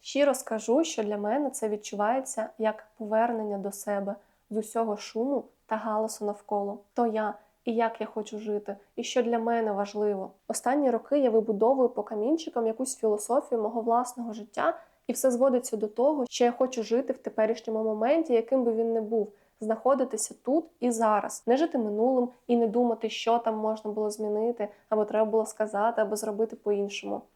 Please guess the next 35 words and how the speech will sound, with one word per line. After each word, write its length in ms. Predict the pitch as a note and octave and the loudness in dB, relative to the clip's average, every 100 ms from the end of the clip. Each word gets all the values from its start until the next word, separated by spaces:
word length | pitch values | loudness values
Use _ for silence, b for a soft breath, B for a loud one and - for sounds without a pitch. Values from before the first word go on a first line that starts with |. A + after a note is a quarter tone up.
| _ | _
Ні, 260 | A#3+ A#3 G#3 | 0 2 2
це 200 | G#3 B3 | 2 2
вже 120 | D4+ | 4
не 80 | D#4 | 2
повернути. 640 | D#4 C#4+ C#4 B3 G#3 - - b b b | 0 0 0 0 -2 -6 -14 b b b
І 80 | - | -8
так 220 | - A#3 | -4 -6
само 480 | - - A#3 D#4 A#3+ - _ - | -4 -2 0 0 -2 -8 _ -2
я 80 | G#3+ | -2
не 80 | |
хочу 300 | G#3+ C4+ C4+ | 2 0 0
жити 220 | A3 A3 A3+ | -4 -6 -4
майбутнім. 580 | G#3+ G3+ G3+ A3 G#3+ B3 | -4 -2 -4 -4 -14 -4
Так, 300 | A#3+ A3 A3+ | 0 0 2
я 120 | A3 | 0
хочу 280 | C#4+ F4 C#4+ | 2 0 0
в 60 | A3+ | 2
даний 280 | A3 C#4 D4 | 2 2 2
момент 460 | B3 G#3 G#3+ G#3 b b | 0 0 -2 -4 b b
робити 360 | A3+ A3 C4 B3 | 0 2 2 2
речі, 300 | G#3 A#3 A#3+ | 2 0 -2
які 140 | A#3 | -4
призведуть 720 | A3 A3+ G#3+ G3+ G3+ G#3 C#4 | -2 0 0 -2 -2 -2 -2
мене 220 | B3 G#3+ | -2 -2
з 80 | G3+ | -4
часом 460 | - G3+ B3 D4+ B3 | -4 -2 -2 0 -2
в 80 | G3+ | 0
бажаному 480 | G3+ A3 A#3 A#3+ | 0 0 -2 -2
напрямку. 640 | C4 B3 G#3+ G3+ G3 - C4 b b | 2 0 0 -4 -8 -12 -18 b b
Але 160 | - A#3 | 2 4
я 60 | A#3+ | 4
не 80 | |
хочу 300 | B3 C4 B3+ | 2 0 0
жити 220 | A3+ A#3 A3 | -2 0 0
думками, 600 | G#3+ G#3 - A#3 C#4 | -2 -4 -4 -4 -2